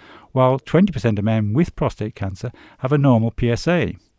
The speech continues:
Therefore, the P S A test used on, on its own is not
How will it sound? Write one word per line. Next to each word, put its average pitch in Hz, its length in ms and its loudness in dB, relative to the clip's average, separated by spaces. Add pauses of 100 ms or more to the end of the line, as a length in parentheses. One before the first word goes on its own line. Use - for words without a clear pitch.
(580)
Therefore, 147 360 2
the 113 80 -6
P 170 180 0
S 170 160 0
A 147 140 0
test - 400 -6
used 156 400 0
on, 156 460 -2
on 135 140 2
its 139 160 -4
own 101 380 -4
is 113 220 -6
not 147 300 -2